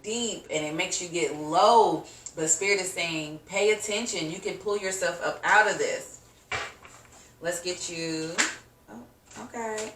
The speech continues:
Okay. These are your, uh, which one is this?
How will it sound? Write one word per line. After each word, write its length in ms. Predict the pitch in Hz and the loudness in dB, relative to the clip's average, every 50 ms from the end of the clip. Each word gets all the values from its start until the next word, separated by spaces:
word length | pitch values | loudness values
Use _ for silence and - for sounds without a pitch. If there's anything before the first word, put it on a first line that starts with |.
| - | -8
Okay. 1500 | - 427 508 - 508 480 480 480 466 480 480 480 494 494 - - - - - - - - - - - - - - - - | -8 -6 -4 -4 -4 -2 -2 -2 -2 -2 -2 -4 -4 -8 -12 -14 -16 -16 -16 -20 -20 -20 -20 -20 -20 -10 -4 -2 0 0
These 120 | 226 220 | 2 4
are 100 | 226 208 | 4 4
your, 160 | 190 180 170 170 170 - - - - - | 4 4 2 2 2 -2 -6 -8 -2 2
uh, 520 | 180 180 170 170 165 160 156 156 151 156 156 | 4 6 6 6 6 6 6 4 4 2 0
which 180 | 202 208 - - | -4 -8 -12 -14
one 100 | 185 170 | -14 -14
is 120 | 165 151 | -14 -10
this? 440 | 147 139 131 127 - - - - | -8 -6 -6 -6 -8 -12 -18 -20